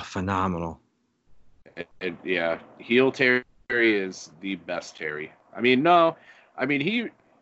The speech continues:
Speaker 2: he had that voice, like, he would, <clears throat> I feel like he had, he just would switch it up enough when he was face or heel.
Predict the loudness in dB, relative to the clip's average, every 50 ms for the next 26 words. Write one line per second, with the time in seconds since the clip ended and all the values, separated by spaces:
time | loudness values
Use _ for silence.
0 | _ _ _ -2 0 2 2 2 2 2 0 0 -2 -4 -2 0 0 -2 -4 -8
1 | -16 -18 _ -10 -8 -8 -8 -8 -12 _ _ _ _ _ _ -18 -12 -10 -6 -4
2 | -4 -4 -6 -6 -12 _ _ _ _ _ _ _ _ -4 -2 -2 -2 -2 -4 -6
3 | -4 -4 -4 -2 0 0 0 2 2 0 0 0 -2 0 2 2 2 2 2 0
4 | -4 -10 _ _ _ _ -20 -20 -16 -12 -10 -8 -8 -8 -8 -10 -10 -10 -8 -8
5 | -10 -10 -10 -6 -2 0 0 0 2 0 -2 0 0 0 0 -2 -6 -8 -6 -4
6 | -2 -2 -2 -2 -4 -8 -10 -8 -6 -6 -8 -8 -10 -10 -6 -4 -4 -4 -4 -6
7 | -10 -10 -8 -6 -6 -4 -4 -6 -6